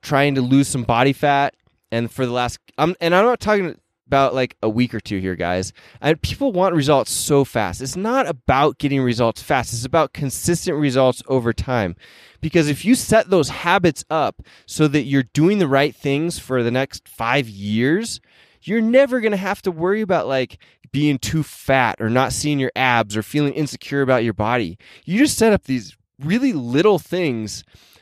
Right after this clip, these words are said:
like going to the gym for, you know, an hour, five days a week and working hard. You figure that out and you just do it and make it a habit,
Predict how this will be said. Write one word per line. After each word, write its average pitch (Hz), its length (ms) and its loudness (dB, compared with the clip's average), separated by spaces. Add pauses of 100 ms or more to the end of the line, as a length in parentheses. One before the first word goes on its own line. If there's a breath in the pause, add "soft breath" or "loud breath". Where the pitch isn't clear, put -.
(140 soft breath)
like 110 200 -6
going 165 260 4
to 190 60 2
the 175 100 4
gym 143 400 2
for, 110 500 -4
you 110 100 -8
know, 107 140 -2
an 101 140 -6
hour, 131 300 4
five 131 320 2
days 123 200 0
a 113 60 -2
week 107 360 -6 (220)
and 107 160 -4
working 123 300 0
hard. 101 340 -2 (800)
You 208 120 -4
figure 302 360 2
that 120 300 0
out 180 300 2
and 151 100 -2
you 147 60 -2
just 143 280 -2
do 120 160 4
it 160 80 4
and 135 80 -8
make 135 180 0
it 131 60 0
a 107 60 0
habit, 127 480 2